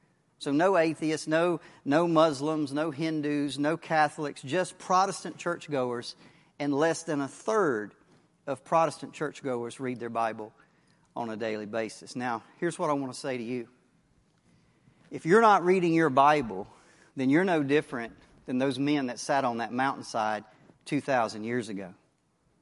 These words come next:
You-, you're no different. Now, they had an excuse. They couldn't read Hebrew. They couldn't read the Bible. But we've got our Bible in English. We got multiple copies sitting in our house. Some of us have got 'em sitting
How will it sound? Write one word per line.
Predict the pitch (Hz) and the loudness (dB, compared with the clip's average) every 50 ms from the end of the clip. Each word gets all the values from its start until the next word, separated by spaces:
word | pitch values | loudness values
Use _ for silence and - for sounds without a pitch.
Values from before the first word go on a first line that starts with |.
| _ _ _ _ _ _ _ _ _ _ _ - | _ _ _ _ _ _ _ _ _ _ _ -8
You-, | 165 175 - | -6 -6 -2
you're | 185 196 220 | 0 2 2
no | 214 190 180 | 4 4 4
different. | 180 170 196 214 - - 120 - - _ _ _ - - - - | 4 4 4 4 2 -2 -10 -12 -14 _ _ _ -20 -20 -6 2
Now, | - 165 | 4 6
they | 160 185 233 277 269 | 8 8 8 8 8
had | 220 202 185 170 | 6 6 6 6
an | 165 165 | 6 2
excuse. | 160 156 - - 254 240 165 117 - - - - - _ _ _ _ _ - | -2 -2 -4 -4 -2 -2 -2 -2 -4 -8 -14 -18 -20 _ _ _ _ _ -4
They | 190 - 185 233 | 2 4 4 4
couldn't | 202 - - 208 175 180 175 | 4 4 2 2 4 2 2
read | 180 190 226 262 254 208 156 - | 2 4 4 4 4 2 0 -2
Hebrew. | - 156 143 127 117 127 120 110 107 | -2 -2 0 0 0 -2 -2 -2 0
They | 135 175 196 | 0 0 0
couldn't | - - - 131 151 147 | 2 2 2 2 2 2
read | 147 165 208 254 254 233 175 143 | 2 4 4 4 2 0 -2 -4
the | 135 | -2
Bible. | 120 127 123 120 113 110 104 107 101 - - - - - - _ | 2 2 4 4 2 0 -4 -8 -12 -14 -18 -20 -20 -20 -18 _
But | - 156 | -6 -2
we've | 139 160 220 247 202 | 0 2 2 4 4
got | 175 190 175 160 | 6 8 8 10
our | 156 143 | 8 8
Bible | 135 156 160 165 165 151 147 147 | 8 8 8 8 8 6 4 2
in | 143 139 | 2 2
English. | 156 196 226 202 160 151 156 160 - - - - - - _ | 2 2 2 2 2 0 0 0 -4 -8 -16 -20 -20 -10 _
We | - 151 | 2 6
got | 185 190 - - | 6 6 6 6
multiple | 147 156 180 220 233 - - - 165 - | 6 6 8 6 6 4 0 -4 -4 0
copies | - 202 208 202 - - 147 - | 4 4 4 4 4 2 -4 -4
sitting | - 180 180 - 160 | -2 -4 -4 -2 -2
in | 147 | -2
our | 143 139 | -2 -2
house. | 135 160 196 208 196 175 - - | 0 2 4 4 4 4 2 0
Some | 208 214 | 0 2
of | 226 214 185 | 2 4 4
us | 180 156 - | 4 2 2
have | - 151 143 | 0 0 4
got | 170 170 170 | 6 6 6
'em | 156 139 | 6 2
sitting | - - - 196 - 185 170 139 | 0 -2 -2 -2 -2 -2 -4 -4